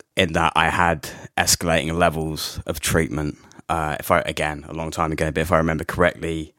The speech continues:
I started off with steroids. I think it was prednisolone, as well as a few other things, so iron supplements and that kind of thing,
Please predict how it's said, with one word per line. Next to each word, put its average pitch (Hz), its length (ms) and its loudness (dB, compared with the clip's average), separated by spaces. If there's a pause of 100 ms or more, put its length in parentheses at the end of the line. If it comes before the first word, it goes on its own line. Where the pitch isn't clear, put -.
(480)
I - 20 -16
started 78 420 2
off 78 220 -2
with 78 400 -2 (140)
steroids. 85 800 -2
I 76 60 -4
think 80 280 -6
it - 20 -4
was 76 140 -6
prednisolone, 78 800 -2 (280)
as - 120 -6
well 80 80 0
as 76 140 -8
a 80 40 -6
few 82 300 -2
other 78 100 -4
things, 76 360 -2
so 73 100 -4
iron 76 340 0
supplements 76 560 -2
and 71 80 -6
that 69 120 -8
kind 78 120 -10
of 76 60 -12
thing, 76 280 -8